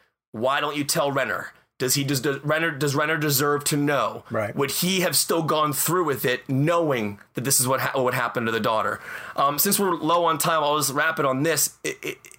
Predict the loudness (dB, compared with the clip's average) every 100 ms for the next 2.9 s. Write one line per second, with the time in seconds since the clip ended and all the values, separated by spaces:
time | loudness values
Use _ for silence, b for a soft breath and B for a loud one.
0 | _ -4 0 0 -2 -2 -2 0 0 0
1 | 0 -2 -2 -2 -2 -4 -2 -2 -2 -2
2 | 0 -2 -2 -4 -2 -2 0 0 -4